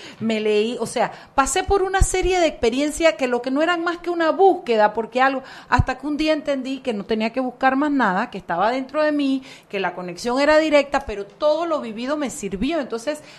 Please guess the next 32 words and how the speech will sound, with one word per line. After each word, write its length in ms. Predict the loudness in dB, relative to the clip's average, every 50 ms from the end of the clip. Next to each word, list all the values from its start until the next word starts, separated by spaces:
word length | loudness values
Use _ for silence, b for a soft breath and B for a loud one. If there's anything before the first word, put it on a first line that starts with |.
| B B _
pasamos 640 | 0 0 2 2 2 4 4 4 4 2 0 0 2
la 140 | 2 2 2
vida 340 | 2 0 2 4 4 2 2
en 200 | 2 -4 -4 -6
el, 120 | -8 -10 -8 -6
en 140 | -4 -2
el, 160 | -2 -2 -4 2
en 160 | 2 2 4 4
el 120 | 2 2
enfoque 400 | 0 -2 2 4 4 4 4 0 -2
que 140 | 0 2 2
des, 180 | 2 2 0 2
lo 140 | 0 0
que 100 | 0 -2
estés 260 | -6 0 2 2 4 4
buscando. 500 | 2 0 4 4 4 4 4 -2 -6 B B B B B B
Tú 140 | _ -10 -2
puedes 220 | 2 2 2 2
estar 160 | 4 2 2 2
buscando 580 | 2 -2 -4 -4 -4 -2 -2 -2 -2 -2 -4 -10 -18 -20 -20
fe, 420 | -14 4 8 10 10 10 8 4 0
tú 100 | -6 -8
puedes 240 | -4 -2 -2 -2 -2
estar 160 | -2 -2 -2 -2
buscando 440 | -2 -2 -2 -4 -4 -4 -4 -8 -6
dinero, 520 | -4 -2 2 4 6 8 8 8 8 8
tú 140 | 6 2 -4
puedes 240 | -4 -4 -4 -4 -6
estar 260 | -8 -6 -6 -6 -6
buscando 400 | -6 -10 -6 -4 -4 -4 -4 -4
una 160 | -2 -2 -2
relación. 600 | 0 0 -2 0 0 0 0 2 6 6 6 6